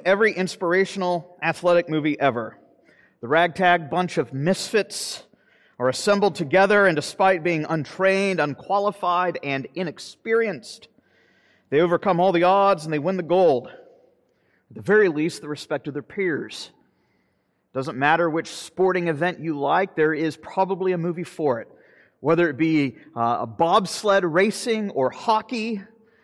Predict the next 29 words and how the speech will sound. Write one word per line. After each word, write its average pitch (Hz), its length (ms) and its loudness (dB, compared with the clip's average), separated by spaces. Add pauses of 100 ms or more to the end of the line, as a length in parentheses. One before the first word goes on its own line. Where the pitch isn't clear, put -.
(240)
or 123 100 -10
football, 175 800 0
we 147 100 -6
think 143 200 -6
of 127 100 -8
such - 240 -6
movies 165 420 2
as 131 80 -14
Cool 185 240 -2
Runnings 156 520 -2
or 131 60 -4
Remember 143 320 -2
the 127 60 -6
Titans 135 800 -8 (540)
or 135 100 -6
even 147 300 -2
Miracle, 190 560 2 (680)
where 123 80 -6
those 135 160 -2
underexperienced 165 1000 -2
collegiate 151 560 -6
Americans 147 640 0
stood - 320 -6
up 151 160 0
and 139 140 -6
defeated 147 640 -4 (300)
the 139 80 -8
Soviet 175 760 -2
juggernaut 151 720 -2